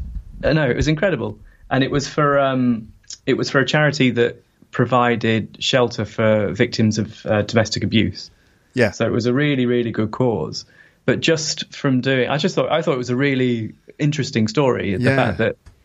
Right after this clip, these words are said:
Speaker 1: it's coming out of people's, um, ignorance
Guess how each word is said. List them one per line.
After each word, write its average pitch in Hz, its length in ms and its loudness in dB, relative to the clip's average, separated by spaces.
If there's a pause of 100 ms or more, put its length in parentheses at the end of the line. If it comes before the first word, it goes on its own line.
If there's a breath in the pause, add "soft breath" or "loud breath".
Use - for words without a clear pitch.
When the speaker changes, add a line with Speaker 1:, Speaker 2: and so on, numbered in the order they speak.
(360)
Speaker 1:
it's - 240 -4
coming 131 260 2
out 123 140 2
of 113 200 -2
people's, 113 720 0
um, 107 360 4
ignorance - 720 -2